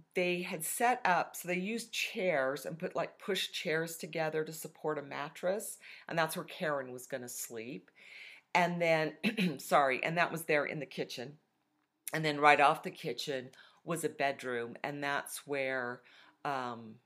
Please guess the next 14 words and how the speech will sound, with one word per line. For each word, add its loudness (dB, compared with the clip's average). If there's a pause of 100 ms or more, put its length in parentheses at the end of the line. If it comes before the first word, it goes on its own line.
(120)
M-, -8
Marin -2
and -8 (140)
Anatha -6 (100)
were -6
going -6
to -14
share -4
a -4
bed -6
and -14
sleep -10
together. -4 (920)
So 6